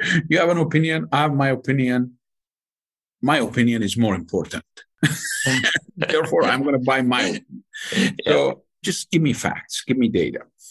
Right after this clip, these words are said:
Speaker 1: give me
Speaker 2: Yeah.
Speaker 1: penetration, give me concentration, give me segmentation, give me, just, I had breakfast with one of our reps,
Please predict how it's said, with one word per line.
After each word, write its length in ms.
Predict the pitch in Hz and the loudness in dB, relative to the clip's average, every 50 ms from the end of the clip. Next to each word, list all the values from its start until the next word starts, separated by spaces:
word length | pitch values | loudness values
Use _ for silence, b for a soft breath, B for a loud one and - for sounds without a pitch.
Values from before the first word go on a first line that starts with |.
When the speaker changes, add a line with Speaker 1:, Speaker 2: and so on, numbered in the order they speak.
| - - - - | -20 -20 -8 -2
Speaker 1:
give 140 | 131 117 120 | 0 0 2
me 80 | 120 | 0
Speaker 2:
Yeah. 80 | 117 - | 0 -2
Speaker 1:
penetration, 880 | - 117 101 85 - - - 117 131 123 - - 123 120 120 120 120 | -2 -2 -2 -2 -2 0 2 2 2 2 0 0 0 0 0 0 -2
give 140 | - 110 104 | 0 0 2
me 120 | 101 101 98 | 2 2 0
concentration, 960 | 98 107 95 95 - - - - - - 107 104 98 - - 98 95 95 98 - | 0 -2 -2 -2 -4 -6 -10 -8 -4 0 0 0 0 -2 -2 -2 -4 -4 -2 0
give 140 | 98 98 98 | 2 2 4
me 80 | 98 | 2
segmentation, 960 | 98 - - 85 - 80 82 82 80 - 104 107 101 - - 95 95 92 92 - | 2 0 -2 -4 -2 -2 -2 -2 0 0 0 0 0 -2 -2 -2 -2 -4 -4 -4
give 140 | - 98 101 | -2 0 2
me, 320 | 95 95 92 90 90 87 B B B B B B B B B B - | 2 2 0 0 -2 -4 B B B B B B B B B B -2
just, 300 | 202 196 196 - - 165 | -2 -2 -2 -4 -2 -2
I 40 | |
had 180 | 170 180 175 - | 0 0 0 0
breakfast 360 | 170 160 160 160 165 - - | -2 -2 0 -2 -4 -2 -2
with 120 | 139 120 131 | -4 -4 -2
one 140 | 139 139 135 | 0 0 0
of 120 | 127 - | 0 2
our 320 | 127 117 113 110 107 104 - _ - | 2 2 2 2 0 -2 -4 _ -4
reps, 540 | 143 165 220 262 226 - - - - - _ | 0 0 0 0 -2 -4 -6 -8 -10 -12 _